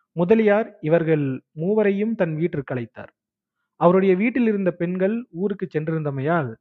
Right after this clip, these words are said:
வீட்டிலேயே இருந்து சமைத்து தனக்கும் போட்டுவிட்டு சாப்பிட்டு கொண்டிருக்குமாறு சொல்லிவிட்டார். முதலியார் ஆபீஸுக்கு போகின்ற வரையில் இவர்களுக்கு, இவர்களோடு,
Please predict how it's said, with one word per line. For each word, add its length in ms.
வீட்டிலேயே 540
இருந்து 640
சமைத்து 760
தனக்கும் 460
போட்டுவிட்டு 520
சாப்பிட்டு 420
கொண்டிருக்குமாறு 880
சொல்லிவிட்டார். 640
முதலியார் 680
ஆபீஸுக்கு 600
போகின்ற 420
வரையில் 560
இவர்களுக்கு, 680
இவர்களோடு, 800